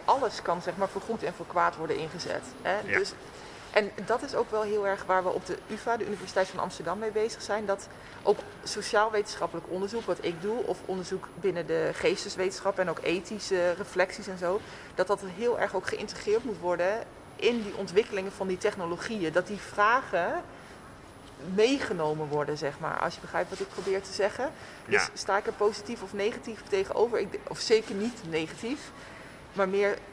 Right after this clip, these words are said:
Speaker 1: als observerend van dit zijn ontwikkelingen die er zijn. Die kunnen voor, hè, voor ten goede en ten kwade worden ingezet. En het is belangrijk dat onderzoek, sociaal-wetenschappelijk onderzoek en ethische reflecties en zo mee worden genomen in de ontwikkeling. Ehm,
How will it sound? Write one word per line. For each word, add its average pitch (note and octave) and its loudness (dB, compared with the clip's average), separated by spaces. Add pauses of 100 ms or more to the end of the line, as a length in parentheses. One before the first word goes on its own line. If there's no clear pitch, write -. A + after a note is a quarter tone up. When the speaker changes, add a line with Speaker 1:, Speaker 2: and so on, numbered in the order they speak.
(680)
Speaker 1:
als G3 4
observerend G#3+ 0
van F#3+ -2
dit G3 2
zijn G3 -4
ontwikkelingen F#3 0
die F3+ -2
er D#3+ 0
zijn. E3+ 2 (460)
Die F#3+ -6
kunnen F#3 2
voor, - -2 (220)
hè, G#3 6 (160)
voor G3 4
ten A3 6
goede C4 0
en A3 4
ten A3 4
kwade G#3+ 4
worden F#3 2
ingezet. A3 2
En F3 -2
het F#3+ -6
is F#3+ -4
belangrijk G#3 4
dat - -2
onderzoek, F#3+ -2
sociaal-wetenschappelijk E3 0
onderzoek F#3 -2
en - 0
ethische F3 -2
reflecties F#3 -2
en F3+ -8
zo F3+ -2
mee F#3 2
worden F#3 -2
genomen E3 -4
in F3 -4
de - -4
ontwikkeling. D#3+ -4 (800)
Ehm, F3+ -2